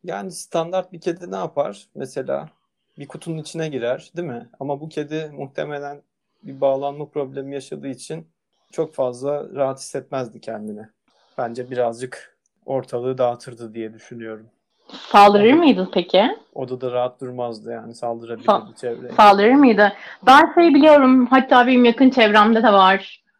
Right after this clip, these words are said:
Speaker 2: Annesini döven kediler var. Yani sahibini döven kediler var. Böyle bir şeyler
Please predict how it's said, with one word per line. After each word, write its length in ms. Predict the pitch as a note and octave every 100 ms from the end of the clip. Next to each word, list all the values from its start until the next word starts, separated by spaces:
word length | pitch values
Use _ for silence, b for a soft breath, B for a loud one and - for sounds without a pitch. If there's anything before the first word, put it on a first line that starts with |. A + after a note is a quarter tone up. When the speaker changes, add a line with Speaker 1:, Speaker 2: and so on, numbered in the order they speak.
| _ _ -
Speaker 2:
Annesini 760 | A3+ A3 A3+ A3+ A3 A#3 A#3 - G#3
döven 300 | G#3+ A3 A#3
kediler 420 | A3+ A3 G#3+ G#3
var. 440 | E3+ D3+ - - -
Yani 460 | F3 E3 D#3 E3 - -
sahibini 480 | G3+ F3+ F#3 G3 G3
döven 340 | G3 F#3+ G3+
kediler 400 | G3+ F#3+ G3+ G3+
var. 280 | E3 D#3 F3
Böyle 200 | G#3 G#3+
bir 60 |
şeyler 500 | A3 A3 A3 G#3+ G#3